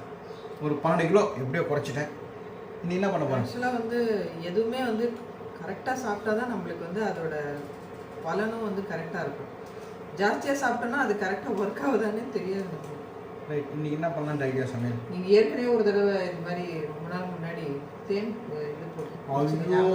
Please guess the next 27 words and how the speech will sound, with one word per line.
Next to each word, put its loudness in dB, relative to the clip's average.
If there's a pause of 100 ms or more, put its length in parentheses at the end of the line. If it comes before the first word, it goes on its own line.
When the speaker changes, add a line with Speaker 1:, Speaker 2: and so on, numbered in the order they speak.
Speaker 1:
அது 8
ஏன் 2
கேக்குறீங்க? 2 (760)
உடம்பு 4
இறக்குறேன்ட்டு 0
காலை 2
எந்திரிச்ச -2
உடனே 2 (840)
ஒரு 4
கிளாஸ் 2
தண்ணி. 0
Speaker 2:
காலையில 4
வந்து 2 (420)
சுடுதண்ணில 0 (380)
தேன் 6
ஊத்தி 0
சாப்பிட்டா -4 (140)
இளைப்பாங்க, -4 (120)
நைட் 0
வந்து 0
பால்ல 2
தேன் -2
ஊத்தி -8
சாப்பிட்டா -4
குண்டாவாங்கன்னு -4
சொன்னாங்க -6
இல்லையா? -4